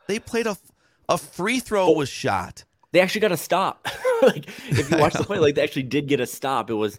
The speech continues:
Speaker 2: Vivek strategy worked, but then, of course, they, I mean, they can't rebound with five guys, so God forbid they're gonna rebound with four.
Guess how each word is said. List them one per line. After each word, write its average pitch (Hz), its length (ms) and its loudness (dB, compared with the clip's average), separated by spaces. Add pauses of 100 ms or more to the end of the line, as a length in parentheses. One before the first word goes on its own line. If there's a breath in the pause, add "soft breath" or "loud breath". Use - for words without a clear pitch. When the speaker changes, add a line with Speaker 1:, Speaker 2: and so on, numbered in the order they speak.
(300 soft breath)
Speaker 2:
Vivek 127 360 -2 (100)
strategy 117 560 -6
worked, 113 480 0 (260 soft breath)
but 123 100 -6
then, 120 100 -4
of 98 80 -10
course, 123 180 -2
they, 117 80 -6
I - 260 -12
mean, 82 300 -14
they 110 80 -2
can't 113 300 -6
rebound 98 380 -4
with 85 120 -8
five 90 340 -2
guys, 78 300 -6
so 80 240 -10 (420)
God 104 200 -4
forbid 95 200 -4
they're 90 80 -4
gonna 87 140 -6
rebound 87 260 -2
with 80 100 -10
four. 110 420 0